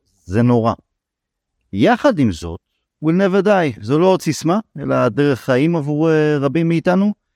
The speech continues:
וגם אם נדמה לאוהדי קבוצות יריבות שחלקם גם מאזינים לנו שאנחנו גמורים, אז לא. עברנו דברים קשים יותר, ולבסוף ניצחנו אותם.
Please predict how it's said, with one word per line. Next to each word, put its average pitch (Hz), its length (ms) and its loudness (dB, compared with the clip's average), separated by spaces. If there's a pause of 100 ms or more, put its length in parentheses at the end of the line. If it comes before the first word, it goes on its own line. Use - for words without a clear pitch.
(260)
וגם 139 560 2
אם 254 140 4
נדמה 202 320 0
לאוהדי 180 360 2
קבוצות 170 360 -4
יריבות 160 480 0
שחלקם 170 1040 0
גם 185 280 2
מאזינים 139 580 2
לנו 151 240 0
שאנחנו 120 480 -2
גמורים, 165 540 2 (520)
אז 180 220 0
לא. 196 160 2 (580)
עברנו 160 340 0
דברים 156 260 2
קשים 208 340 0
יותר, 202 500 2 (200)
ולבסוף 135 600 0
ניצחנו 139 520 0
אותם. 85 280 -8